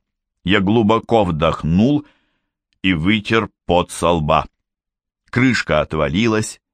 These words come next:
и на секунду мне показалось, что я ослеп. Я сел и закрыл лицо ладонями. «Торопись», — сказал Арман, — «и ни звука». «Куда мы идем?» —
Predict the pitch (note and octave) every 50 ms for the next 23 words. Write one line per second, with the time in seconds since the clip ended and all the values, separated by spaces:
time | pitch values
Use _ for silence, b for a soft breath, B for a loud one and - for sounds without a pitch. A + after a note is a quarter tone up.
0 | _ _ _ _ _ _ _ _ - G#2+ A2 A2 A2 G#2 - A#2+ G2+ - - D3+
1 | D3+ C#3 B2 C3+ B2+ A#2+ B2+ B2+ G#2+ A#2+ A2+ - B2 G#2 E2+ F#2+ G#2+ B2 B2 A#2
2 | A2+ - - - G#2 F#2 E2 G2+ A2+ A#2 A2 F#2 - - - E2+ A2 B2 G#2+ _
3 | _ _ _ _ _ _ _ _ _ _ _ _ B B B B B B F2+ G2+
4 | G2+ F#2+ - - - - D3+ D#3+ D3 D3+ D3 B2 C#3 A#2+ - - A2 A2+ A#2+ B2
5 | B2 B2 A2+ G#2+ G2 G2 F#2 - - G2+ G2+ G2+ F#2 F2+ D#2+ C#2+ D#2 D#2+ D#2 D#2+
6 | D#2+ D2+ D2+ D#2 D#2 - _ _ _ _ _ _ _ - - F#2+ G#2 G#2+ A2+ A2
7 | G2+ _ - - G#2+ G#2+ A2+ A#2+ A#2 - - - - _ _ _ _ _ _ _
8 | _ _ _ _ _ _ _ _ _ _ _ - - - G#2 G2+ G2 A#2 A2 G#2+
9 | A2 A2 G#2+ G#2+ G#2+ G#2+ G#2 G#2+ A2 _ _ _ _ _ _ _ _ - G2 G#2
10 | A2 A2 A#2 C#3 C3 A2 B2 A#2+ B2 B2+ A#2+ - - G#2 G#2+ - - _ _ _
11 | _ _ _ _ _ _ _ _ _ _ _ _ _ _ _ _ - - F2 F#2
12 | F#2 D#2 F2 G#2 A2+ A#2 A2+ A2+ A#2 A#2 A#2 A#2 G#2 F2 G#2 G#2+ F#2+ D#2+ C#2 B1+